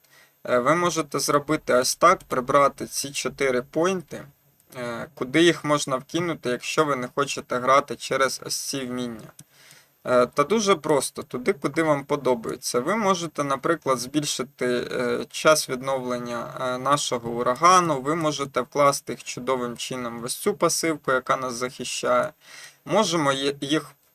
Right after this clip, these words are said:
вкласти в ось цю пасивку, прекрасно, яка буде давати нам більшу кількість урону.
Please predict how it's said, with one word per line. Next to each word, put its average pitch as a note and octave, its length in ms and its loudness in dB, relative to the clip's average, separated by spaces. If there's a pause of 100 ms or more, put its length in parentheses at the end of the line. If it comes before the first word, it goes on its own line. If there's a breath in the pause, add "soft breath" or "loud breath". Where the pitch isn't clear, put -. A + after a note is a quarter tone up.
вкласти D3 640 4
в A#2+ 100 -4
ось F#3 140 0
цю F3 220 0
пасивку, C#3+ 680 -2
прекрасно, B2+ 680 2 (140)
яка C3 320 2
буде C3 280 -2
давати C3+ 460 2
нам B2+ 200 -6
більшу B2+ 360 -8
кількість B2+ 560 -10
урону. B2 420 -2